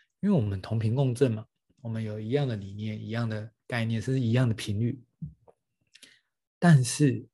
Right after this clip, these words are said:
当我们能够懂得去筛选，并且去规划我们身边与谁相处、与谁学习，一起能够变得更好的话，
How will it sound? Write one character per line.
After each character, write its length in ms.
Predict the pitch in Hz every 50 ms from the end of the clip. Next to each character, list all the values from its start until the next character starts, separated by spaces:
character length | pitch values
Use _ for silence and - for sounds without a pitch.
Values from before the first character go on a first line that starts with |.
| _ _ _ _
当 300 | _ 156 156 156 160 156
我 220 | 147 127 110 104 101
们 460 | 107 110 104 104 - - 107 139 147 _ _ _ _ _ _ _ _ _ _ _
能 240 | - 110 104 107 113
够 320 | 110 - - 147 143 127 117
懂 440 | - - _ 113 107 101 101 104 101 -
得 380 | - 107 104 104 104 120 139 - _ _ _ _
去 520 | - - - - 139 135 127 120 117 - - _ _ _ _ _ _ _ _ _ _
筛 340 | - - - 131 131 135 135
选， 420 | 131 - - - - - 98 117
并 160 | 120 135 120
且 120 | 110 101 104
去 180 | - - - -
规 180 | - 143 147 147
划 380 | 143 143 - 156 139 - - -
我 80 | 113 110
们 160 | 107 107 107
身 300 | 107 - - 123 123 123
边 260 | 120 127 123 120 120 120 - - _
与 260 | _ 117 110 110 110 104
谁 220 | - - 110 117
相 280 | 117 - - 151 151 165
处、 320 | 151 - - 107 - - _ _ _ _ _ _
与 140 | - 113 104
谁 260 | - - 113 110 110
学 300 | 110 - - 110 110 117
习， 400 | 120 - - - 110 107 113 - _ _ _ - - - - _ _ _ _ _ _ _ _ _ _ _ _ _ _
一 100 | 156 147
起 640 | 131 - - - - - 107 107 - - - - _
能 240 | - 123 113 110 110
够 160 | 110 - 123
变 200 | 120 123 - 123
得 80 | 110 107
更 200 | 104 - 123 117
好 200 | 101 - - 104
的 60 | 107
话， 340 | 110 - - 127 123 127 -